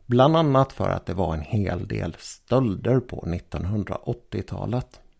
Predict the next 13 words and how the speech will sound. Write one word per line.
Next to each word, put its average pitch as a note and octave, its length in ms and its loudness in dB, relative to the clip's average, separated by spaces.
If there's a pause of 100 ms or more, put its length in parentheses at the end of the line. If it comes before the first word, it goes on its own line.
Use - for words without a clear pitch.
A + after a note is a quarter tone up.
(720)
En D3 300 6
av A#2 220 2
de G#2+ 160 4
mest F2 360 -2
spektakulära G#2+ 840 0
stölderna B2+ 540 4
var A#2 420 2
av F#2+ 120 -4
just F2+ 300 -2
en E2+ 120 -4
sån F2 180 -4
här D#2 180 -4
halskrage. F#2+ 1040 -2